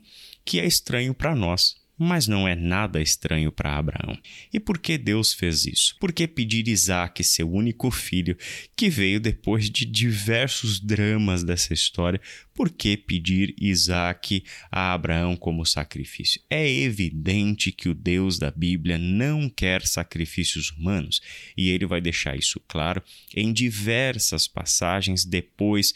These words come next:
do livro de Gênesis. Ele é o Deus da vida e jamais pedirá que um ser humano ofereça outro ser humano como um sacrifício. Com certeza, Abraão vivenciou este drama.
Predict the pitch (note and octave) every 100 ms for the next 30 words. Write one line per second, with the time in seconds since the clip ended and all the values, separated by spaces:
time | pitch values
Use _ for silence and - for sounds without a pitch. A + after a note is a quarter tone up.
0 | - - - G2 F2+ F2+ F2 D#2+ D#2 E2
1 | E2 D#2+ C#2 - - - - - - G2+
2 | F#2 C#2+ F2+ E2 D2 C#2+ D2 A2 D#3+ D3
3 | - A2+ G#2+ G2 D3 D#3+ G#2+ G#2 F2+ D2+
4 | - - E2 D2+ D2+ E2 G2 - F2 D#2
5 | A#2 G#2 A2+ F2 D#2+ F2 F2 E2+ E2 E2+
6 | E2+ D2 G2 A2 - F#2 - D#2+ D#2+ E2
7 | E2+ - - _ - F#2+ F#2 F2 D#2 -
8 | - - - - - - - - - _
9 | E3+ F#3 - F#2+ - - C3 B2 F#2 D#2+
10 | - A2 F2 E2+ F#2 G#2 F#2+ E3+ E3 C3+
11 | B2+ - - G2+ A2 A#2+ B2+ - - -
12 | E2+ G2+ G#2+ E2+